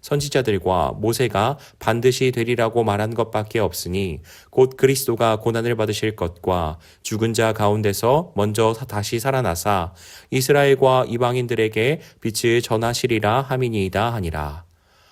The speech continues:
아멘. 바울이 계속해서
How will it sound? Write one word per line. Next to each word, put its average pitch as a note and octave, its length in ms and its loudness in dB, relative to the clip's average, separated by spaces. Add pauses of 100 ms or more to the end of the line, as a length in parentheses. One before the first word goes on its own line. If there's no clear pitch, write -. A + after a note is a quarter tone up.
(160)
아멘. D#2+ 560 -4 (2500)
바울이 A#2 600 0
계속해서 G2 800 -2